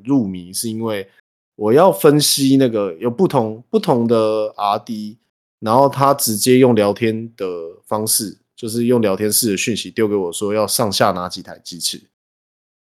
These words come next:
然后我就用正则去分析他们的那个，用正则去过滤他们的语法，它代表什么意思？这样，就是他们，他丢给我的聊天讯息，再去分析他，他的真正含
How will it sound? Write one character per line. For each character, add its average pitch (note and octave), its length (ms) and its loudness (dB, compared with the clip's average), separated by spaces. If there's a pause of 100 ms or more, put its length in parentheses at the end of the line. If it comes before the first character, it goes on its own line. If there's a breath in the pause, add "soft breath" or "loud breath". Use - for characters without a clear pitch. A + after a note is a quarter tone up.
(100)
然 G2+ 140 0
后 A#2 360 6 (100)
我 G#2+ 80 -4
就 C#3+ 160 6
用 C3+ 160 6
正 A#2+ 180 2
则 G2 220 -4
去 A2+ 140 -4
分 G#2+ 200 -4
析 G2+ 220 -6
他 G2 160 -4
们 F#2+ 160 -8
的 F2 140 -14
那 E2+ 100 -18
个， - 160 -20 (640)
用 C3 120 0
正 C3 160 4
则 G#2 120 2
去 G#2+ 100 -4
过 A#2 180 4
滤 A2 140 2
他 G2+ 160 -4
们 G2+ 80 -4
的 F2+ 80 -6
语 E2 240 -16
法， - 380 -14 (320)
它 G2+ 80 -6
代 G2 160 0
表 D#2+ 120 -8
什 - 140 -12
么 - 140 -20
意 E2+ 80 -20
思？ - 320 -12
这 - 80 -20
样， - 80 -20 (120)
就 G2+ 140 -10
是 G2+ 60 -4
他 G#2+ 160 0
们， G2+ 280 -4 (440)
他 A#2+ 100 2
丢 A#2+ 220 4
给 A2 140 4
我 G2+ 200 4
的 E2+ 120 -4 (880)
聊 F2+ 120 0
天 G#2 160 0
讯 G2 200 -2
息， C#2+ 280 -10 (200)
再 G#2 100 -6
去 G2+ 60 -2
分 G2+ 180 -2
析 F#2 140 -4
他， F2+ 200 -2 (540)
他 - 140 -2
的 F2 100 -2
真 F2 160 -6
正 F2 140 -2
含 D#2+ 120 -14